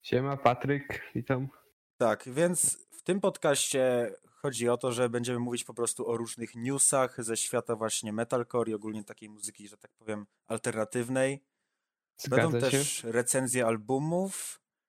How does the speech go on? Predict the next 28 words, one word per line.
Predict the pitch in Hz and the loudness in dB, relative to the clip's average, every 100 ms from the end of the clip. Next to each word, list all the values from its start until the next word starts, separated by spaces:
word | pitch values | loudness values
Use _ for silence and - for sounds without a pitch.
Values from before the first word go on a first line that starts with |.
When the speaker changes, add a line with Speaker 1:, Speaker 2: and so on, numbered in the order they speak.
| _ _ _ _ | _ _ _ _
Speaker 2:
No | 135 | -6
i | 139 | -4
co? | - 120 110 | 0 2 2
I | 123 | 2
ja | 131 160 | 2 0
bym, | 156 156 151 147 143 - _ | 2 2 2 0 -4 -10 _
ym, | 120 120 120 117 120 - | 2 4 4 2 -2 -8
jeszcze | 123 127 135 | -6 -4 -2
zanim | 147 156 | 0 -2
przejdziemy | - 131 131 127 | -4 -2 0 0
do | 120 | 0
newsów, | 120 131 - 139 120 | 0 0 0 -2 0
zaczął | 127 127 135 120 | 0 0 0 0
od | 120 117 113 - | 2 2 2 0
nadchodzących | 123 127 - 135 139 139 | -4 -2 -4 -2 -2 -4
koncertów | - 131 - 127 - 107 | -4 -2 4 2 2 -8
w | - | -6
Polsce, | - 110 110 117 | 0 0 2 -2
bo | 113 | -2
myślę, | 110 113 - 113 | -2 -4 -2 -2
że | 110 113 113 110 _ _ _ _ | 0 2 2 -2 _ _ _ _
wiele | 113 117 113 | -2 2 2
osób | - 110 | 0 -2
może | 117 117 | -4 -4
to | 120 | -4
interesować. | 113 120 113 127 123 147 - - - _ _ _ _ _ _ _ _ 123 | -2 0 2 0 2 2 2 -4 -8 _ _ _ _ _ _ _ _ -10
Więc | 117 - - | -2 -2 -2
no, | 127 139 143 | 0 2 2